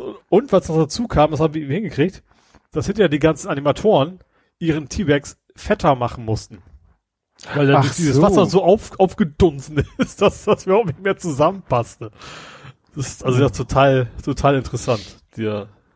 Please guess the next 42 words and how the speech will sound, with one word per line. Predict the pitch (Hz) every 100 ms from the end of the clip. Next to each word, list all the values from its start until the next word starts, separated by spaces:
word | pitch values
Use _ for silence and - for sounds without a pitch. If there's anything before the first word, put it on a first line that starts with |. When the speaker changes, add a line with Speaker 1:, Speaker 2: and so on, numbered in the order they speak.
| _ _ -
Speaker 1:
der | 113
ganze | 110 - 113
Film, | - 110 104 98
ja. | - _ - - - - _ -
Und | 147
ja, | 160
und | 151 123
dritte | 180 175
war | 165
Pretty | 143 - 156 139
Woman, | 156 269
das | 240 -
fand | 196 175
ich, | -
fand | 180 180
ich |
auch, | 190 -
obwohl | - 123 170
es | 143 -
jetzt | 156 -
nicht | 151
so | 151
meine | 131 139
Art | 139 -
vom | 143 131
Film | - 143 165
ist, | 202 -
aber | 131 131 - - -
war | 135
auch | 160 160
sehr | 147 120
interessant, | - 113 131 107
wie |
das | 120 -
lief, | 127
vor | -
allem, | 139
dass | 123 123
es |
auch | 139
Disney | - 185 - 131 110
war. | 110 110 -